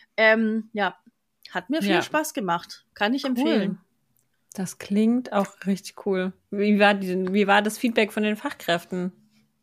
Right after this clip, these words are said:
Speaker 2: Mit dem
Speaker 1: Ähm,
Speaker 2: Wechseln
Speaker 1: ich
Speaker 2: und so?
Speaker 1: Also die hatten das wohl schon so mit diesen Wechseln, die machen das wohl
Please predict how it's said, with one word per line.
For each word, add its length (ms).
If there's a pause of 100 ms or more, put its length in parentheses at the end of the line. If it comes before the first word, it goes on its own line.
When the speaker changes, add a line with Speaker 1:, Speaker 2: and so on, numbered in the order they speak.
(540)
Speaker 2:
Mit 380
dem 120
Speaker 1:
Ähm, 40
Speaker 2:
Wechseln 460
Speaker 1:
ich 60
Speaker 2:
und 180
so? 260 (420)
Speaker 1:
Also 220
die 320
hatten 400
das 300
wohl 240
schon 340
so 220
mit 180
diesen 300
Wechseln, 540
die 60
machen 300
das 220
wohl 160